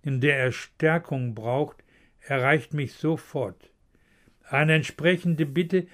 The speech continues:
laut oder leise gesprochen, und ich bin im gleichen Moment an deiner Seite. Und es wird nicht selten geschehen, dass du meine Anwesenheit verspürst.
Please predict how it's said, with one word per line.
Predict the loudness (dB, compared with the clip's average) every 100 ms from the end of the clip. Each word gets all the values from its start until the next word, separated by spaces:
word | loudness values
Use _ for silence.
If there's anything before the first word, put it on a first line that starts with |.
| _ -4
laut | 0 2 2 4
oder | 4 4
leise | 2 0 0 -4
gesprochen, | -6 -10 -8 -6 -6 -10 _ _ _ _ -4
und | -2
ich | 0
bin | 0 2
im | 0
gleichen | 0 0 0 -2
Moment | -2 -4 -4 -6
an | -6 -6
deiner | -6 -6
Seite. | -6 -8 -8 -12 -16 _ _ _ _ -20 -20 _ _ _ _ _
Und | 0 2
es | 2 4
wird | 4 4
nicht | 0 0 0 -4 -2
selten | 0 0 -2 -4
geschehen, | -4 -4 -2 -2 -2 -10 _ _ _ _ -6
dass | -4 -2
du | -2
meine | 0 -2 -4
Anwesenheit | -4 -4 -2 -2 -4 -6 -6 -8 -8
verspürst. | -8 -8 -14 -14 -14 -16